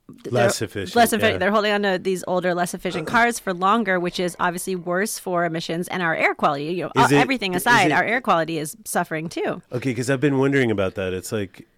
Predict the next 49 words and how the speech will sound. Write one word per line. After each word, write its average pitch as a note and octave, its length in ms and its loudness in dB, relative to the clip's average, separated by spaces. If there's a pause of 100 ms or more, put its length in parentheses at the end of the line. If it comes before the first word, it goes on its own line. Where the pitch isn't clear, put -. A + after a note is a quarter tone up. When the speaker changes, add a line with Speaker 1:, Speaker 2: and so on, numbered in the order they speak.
(120)
Speaker 2:
uh, G#2+ 40 -6
you G#2 180 -4
know, G#2+ 80 0
I G#2+ 40 0
have A2 120 0
a, A2 160 -2
I A2+ 80 -2
have A2 80 0
a G#2+ 100 0
friend, G#2 560 -2
uh, F#2+ 540 -4 (240)
Dan, G#2 380 -2
who, G2 500 -6
you G#2 140 -6
know, G2 160 -4
he's, A2 420 -8
he's, B2+ 420 -6 (380)
he's E3 220 -4
doing E3+ 260 6
well B2 220 6
in G#2 80 0
life. G2 240 0
He's A2 160 -8
making A2 260 0
a G#2 60 0
lot G2 160 2
of F#2+ 80 -2
money, F#2+ 340 -2
and G2+ 280 -6
he B2 720 -4 (440)
buys, A2+ 640 0
you A2+ 80 0
know, G#2+ 60 2
he A2 100 -2
used C#3 220 -2
to - 40 -8
buy G2+ 200 -2
Corvettes, G2 960 -4
you A2 100 -4
know, G2 640 -4
every G2+ 260 -6
couple G#2 300 -8
of G2+ 80 -6
years G2 300 -4
he'd G2+ 160 -12
buy G2 160 -4
a F#2+ 80 -4
new G2+ 140 -4
Corvette. F#2+ 580 -4